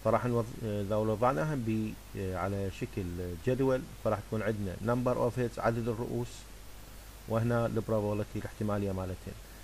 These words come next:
آه، أول عملية ولا آه، هيدز بيها، يعني كل الوجوه ما تكون بيها هيدز، فالاحتمال عدد الهيدز هنا صفر، واحتماليتها واحد على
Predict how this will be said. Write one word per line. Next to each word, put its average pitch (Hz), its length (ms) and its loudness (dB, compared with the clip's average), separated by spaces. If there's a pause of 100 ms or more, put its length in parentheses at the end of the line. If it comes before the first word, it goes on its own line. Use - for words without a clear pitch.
(920)
آه، - 40 -2
أول 147 480 6 (220)
عملية 123 580 4 (800)
ولا 131 560 6 (1000)
آه، 107 360 2
هيدز 107 380 2
بيها، 95 160 0
يعني 95 240 0 (140)
كل 120 140 2
الوجوه 113 400 2
ما 113 100 4
تكون 107 260 -2
بيها 98 240 0
هيدز، 123 300 0 (140)
فالاحتمال 98 960 -2
عدد 101 260 0
الهيدز 98 300 -2 (100)
هنا 95 240 -2
صفر، 143 300 0 (500)
واحتماليتها 113 920 2
واحد 104 260 2
على 98 180 0